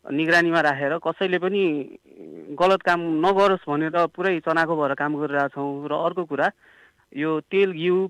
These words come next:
पानी भयो, दुध भयो, संवेदनशील खाद्य पदार्थ भन्छौँ क्या यिनीहरूलाई,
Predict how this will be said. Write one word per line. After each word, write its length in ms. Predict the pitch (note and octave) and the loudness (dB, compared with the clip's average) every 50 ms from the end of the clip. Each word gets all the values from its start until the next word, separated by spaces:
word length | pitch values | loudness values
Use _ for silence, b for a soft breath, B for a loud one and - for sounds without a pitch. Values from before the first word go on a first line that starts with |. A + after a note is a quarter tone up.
| - | 0
पानी 380 | - E3+ E3 E3+ F3 F#3 F#3 F3 | 2 2 4 4 4 2 2 0
भयो, 360 | E3 D#3+ D#3+ D#3+ E3+ E3+ E3 | 0 0 0 0 0 -2 -2
दुध 300 | D3+ D3 F#3 G3+ G3 D#3 | -4 -4 -4 -4 -2 -2
भयो, 240 | D3+ D#3 D3+ D#3 D#3+ | 0 0 0 0 -2
संवेदनशील 720 | - - F#3+ G#3+ A#3 A#3 A3+ A#3+ A#3 G#3+ - A3+ A3+ A3 | 0 0 0 0 0 0 0 0 -2 -2 -2 -4 -4 -4
खाद्य 320 | - - F#3+ F#3+ F3 G3 | -4 -2 -2 0 0 0
पदार्थ 400 | F3+ F3+ F3+ F3 F3 E3+ D#3+ - | 0 0 0 0 0 -2 -2 -4
भन्छौँ 400 | C#3+ C3 C3 B2 B2+ D#3+ D#3+ D#3 | -6 -4 -4 -4 -2 -4 -4 -2
क्या 100 | D#3+ G3 | 0 0
यिनीहरूलाई, 500 | G3+ F3 D#3+ C3+ A#2+ A#2+ C3+ D3 A3 C4 | 0 0 0 0 -2 -2 -2 -4 -4 -4